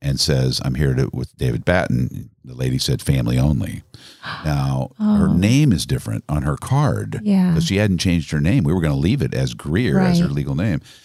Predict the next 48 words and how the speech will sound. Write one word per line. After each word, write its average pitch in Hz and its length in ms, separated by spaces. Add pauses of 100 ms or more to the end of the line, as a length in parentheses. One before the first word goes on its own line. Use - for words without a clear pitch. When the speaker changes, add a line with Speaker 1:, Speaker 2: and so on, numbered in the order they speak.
(180)
Speaker 1:
And 92 200
also, 73 380
just - 200
for 62 120
reference 113 360
people, - 360
uh, 127 160
for - 160
people 64 280
who 64 80
don't - 180
know, 64 160
my, 65 260
I'm 71 200
white, 65 300
she's 76 240
black. 135 340
Speaker 2:
Right. 175 280 (160)
Speaker 1:
And 85 120
so 87 140
the 76 80
lady 98 240
wouldn't 82 240
let 73 120
her 76 100
in. 67 220
At 60 120
that 80 200
moment, 78 580
she 73 180
said, 64 340
"I 71 120
need 71 240
to - 60
change 69 260
my 62 80
name 57 220
legally 202 320
Speaker 2:
Oh 190 40
Speaker 1:
to 180 60
Speaker 2:
my 156 100
Speaker 1:
Batten 113 220 (240)
Speaker 2:
gosh. 165 200
Speaker 1:
in 92 60
case 85 240
these 71 200
things 69 240
happen." 131 560